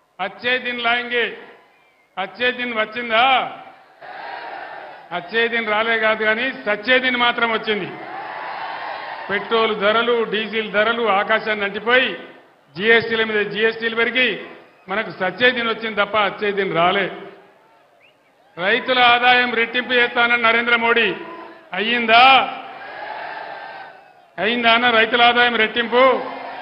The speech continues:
అయ్యిందా? కాలేదు కదా? వికసిత్ భారత్ అయ్యిందా?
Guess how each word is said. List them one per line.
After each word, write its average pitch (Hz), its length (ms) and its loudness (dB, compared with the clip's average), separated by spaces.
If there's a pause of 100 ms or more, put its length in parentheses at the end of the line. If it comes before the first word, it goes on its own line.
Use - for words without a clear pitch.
(880)
అయ్యిందా? 240 760 6 (1300)
కాలేదు 226 320 2
కదా? 220 500 4 (2250)
వికసిత్ 240 540 -4
భారత్ 233 500 2 (440)
అయ్యిందా? 220 800 2